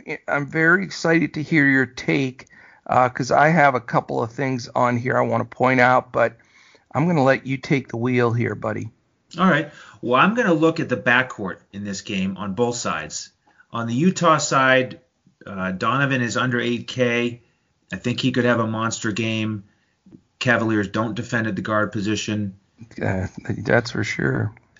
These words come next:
Speaker 2: I like Clarkson here at five point one. We've got the narrative of him, him coming back to Cleveland. So hopefully he'll be comfortable in those surroundings and, and put up a big game.
Speaker 1: Good point.
Speaker 2: Um, Conley would be my third option. I,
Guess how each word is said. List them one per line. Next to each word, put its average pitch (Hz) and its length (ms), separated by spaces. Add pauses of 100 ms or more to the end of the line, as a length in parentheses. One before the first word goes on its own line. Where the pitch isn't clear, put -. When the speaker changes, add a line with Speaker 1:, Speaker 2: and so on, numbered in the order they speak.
(120)
Speaker 2:
I 113 60
like 120 420
Clarkson 139 580
here 135 300
at 123 100
five 123 340
point 110 260
one. 120 420 (280)
We've 107 100
got 107 180
the 107 80
narrative 110 420
of 98 140
him, 120 160 (180)
him 120 220
coming 113 240
back 107 240
to 98 80
Cleveland. 127 560 (520)
So 101 160
hopefully 110 280
he'll 110 140
be 98 140
comfortable 107 520
in 101 140
those 98 200
surroundings 104 640
and, 92 260
and 92 180
put - 140
up 92 80
a 95 60
big 95 200
game. 98 440 (220)
Speaker 1:
Good - 240
point. 151 380 (460)
Speaker 2:
Um, 98 580 (520)
Conley 151 320
would 123 200
be 120 100
my 104 160
third 120 420
option. 95 440
I, - 200